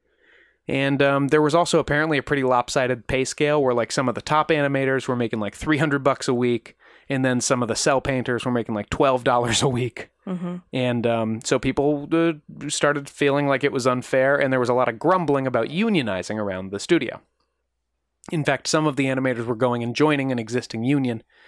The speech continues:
Speaker 1: even though their shop was a non-union shop.
Speaker 2: Interesting. What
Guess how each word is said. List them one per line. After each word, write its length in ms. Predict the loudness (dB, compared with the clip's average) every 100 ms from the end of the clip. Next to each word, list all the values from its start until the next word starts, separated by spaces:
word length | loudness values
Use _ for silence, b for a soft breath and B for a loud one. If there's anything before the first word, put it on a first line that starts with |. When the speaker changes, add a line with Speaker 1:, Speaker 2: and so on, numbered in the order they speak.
| B B
Speaker 1:
even 220 | -4 -2
though 120 | -2 0
their 100 | -2
shop 300 | 0 0 -2
was 120 | -2
a 40 |
non-union 680 | -4 -4 -6 -8 -8 -6 -8
shop. 360 | -4 -4 -6 -18 _ _ _ _ _ _ _ _ _ -10
Speaker 2:
Interesting. 520 | -8 -6 -6 -6 -2
What 180 | 0 -2